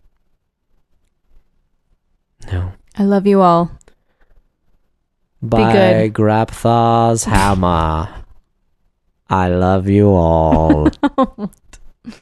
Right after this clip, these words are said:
Speaker 1: I don't know.
Speaker 2: Uh.
Speaker 1: Why are we still making references to stuff we talked about last week?
Speaker 2: Mm, 'cause it's
Speaker 1: That's so
Speaker 2: fun.
Speaker 1: weird.
Speaker 2: 'Cause they're fun.
Speaker 1: Life, the universe,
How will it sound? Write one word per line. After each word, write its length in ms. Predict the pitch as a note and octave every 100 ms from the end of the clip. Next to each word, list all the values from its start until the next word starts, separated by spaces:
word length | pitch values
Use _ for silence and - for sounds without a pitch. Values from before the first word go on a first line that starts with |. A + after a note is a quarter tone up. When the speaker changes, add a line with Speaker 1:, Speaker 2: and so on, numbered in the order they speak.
| _ _ _ _ _ _ _ _ _ _ _ -
Speaker 1:
I 60 |
don't 160 | D#2+ D#2
know. 160 | E2+ D#2+ _ _ _ _
Speaker 2:
Uh. 80 | -
Speaker 1:
Why 140 | D3 A#3
are 60 |
we 100 | G3
still 260 | - - D3
making 300 | B2+ G#2+ G2+
references 560 | F#2+ - F2+ E2+ E2+
to 80 | -
stuff 220 | - E2+ -
we 60 |
talked 240 | F2 D#2+ F2
about 180 | E2+
last 240 | F2+ F#2 -
week? 180 | - - -
Speaker 2:
Mm, 280 | G3+ G3+ A#3
'cause 140 | A3+
it's 80 | G3+
Speaker 1:
That's 80 | -
so 80 | F3+
Speaker 2:
fun. 140 | F3
Speaker 1:
weird. 280 | F3 F3 - - _ _ _ _ _ _
Speaker 2:
'Cause 160 | A3 G3+
they're 120 | G#3+
fun. 440 | - B3+ G3 E3+ -
Speaker 1:
Life, 580 | G#2 G#2+ A2+ - - -
the 200 | D#3 F#2+
universe, 840 | F#2 F#2 F2+ F2+ F2 - - -